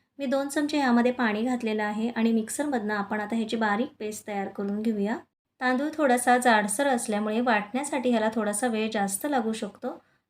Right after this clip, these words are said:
तुम्ही बघू शकता अगदी मस्त अशी बारीक स्मूथ आपण ह्याची पेस्ट तयार करून घेतलेली आहे. याच पद्धतीने आपण आता सगळा तांदूळ वाटून घ्यायचा आहे.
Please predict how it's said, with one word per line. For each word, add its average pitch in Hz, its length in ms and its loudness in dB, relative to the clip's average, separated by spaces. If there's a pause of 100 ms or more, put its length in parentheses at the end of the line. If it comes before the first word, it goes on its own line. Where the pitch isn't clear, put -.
तुम्ही 285 140 -2
बघू 277 200 0
शकता 277 360 -2
अगदी 226 260 -2
मस्त 247 360 0
अशी 240 260 -2
बारीक 226 440 2
स्मूथ 262 420 0
आपण 226 220 0
ह्याची 226 220 0
पेस्ट 214 360 -8
तयार 202 220 -2
करून 214 320 -4
घेतलेली 214 440 -2
आहे. 214 220 -2 (400)
याच 277 260 2
पद्धतीने 254 440 0
आपण 233 180 0
आता 226 220 0
सगळा 214 460 -2
तांदूळ 220 300 0
वाटून 208 320 0
घ्यायचा 214 380 -2
आहे. 196 260 0